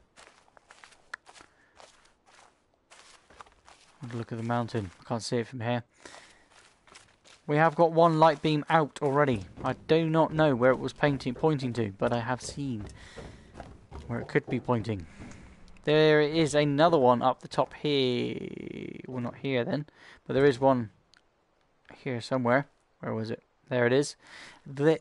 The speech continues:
is also a, uh, light beam source. Can't get in there. Have to go around. That, the only way to go around is fi-, by figuring out these puzzles. We were getting also...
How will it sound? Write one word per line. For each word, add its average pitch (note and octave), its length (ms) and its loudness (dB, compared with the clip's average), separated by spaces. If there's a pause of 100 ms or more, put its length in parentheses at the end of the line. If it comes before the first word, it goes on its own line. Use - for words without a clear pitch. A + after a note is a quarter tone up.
(160)
is C#3+ 120 -8
also D3 680 2 (1400)
a, C3+ 320 4
uh, C3+ 140 6
light D3+ 280 2
beam B2 200 0
source. - 420 -6 (640)
Can't G3 200 2
get D3+ 120 4
in C3+ 140 4
there. D#3 220 4 (460)
Have - 160 -2
to - 60 -12
go C3+ 160 4
around. A#2+ 420 2 (680)
That, E3+ 200 4 (100)
the D#3+ 100 0
only D3 100 2
way C#3 140 2
to C3+ 60 0
go C3+ 120 2
around C#3+ 300 4
is D3 120 -6
fi-, C#3+ 480 2
by C#3+ 160 4
figuring D3+ 380 2
out C#3 100 0
these C#3+ 140 -6
puzzles. F3 420 0
We D#3 200 -4
were C#3 240 0
getting D3+ 520 0
also... D3+ 520 2